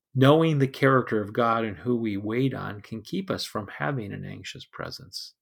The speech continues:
Uh, the now what of this passage for me is a constant reminder to press in to his character. Uh, I love this notion of waiting.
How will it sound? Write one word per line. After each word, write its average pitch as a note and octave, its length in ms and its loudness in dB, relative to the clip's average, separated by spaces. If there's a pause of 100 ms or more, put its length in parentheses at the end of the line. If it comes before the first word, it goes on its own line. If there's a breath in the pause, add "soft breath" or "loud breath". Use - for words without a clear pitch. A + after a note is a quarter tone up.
(720 loud breath)
Uh, D3+ 140 0
the D3+ 160 6
now E3+ 260 4
what A#2 280 6
of G#2+ 160 -4
this G#2 220 -2
passage A2 600 0
for A2 300 -4
me A#2 680 0
is G2+ 300 -2
a G2 100 -2
constant - 640 0
reminder A2 580 0
to - 180 -8
press - 640 0
in F2+ 440 -6 (560 soft breath)
to - 100 -12
his G#2 260 -2
character. - 680 -6 (560)
Uh, E2+ 160 -8
I C#3 60 -2
love F#3 260 4
this - 160 0
notion G#2+ 380 -4
of F2 80 -8
waiting. G2+ 380 -6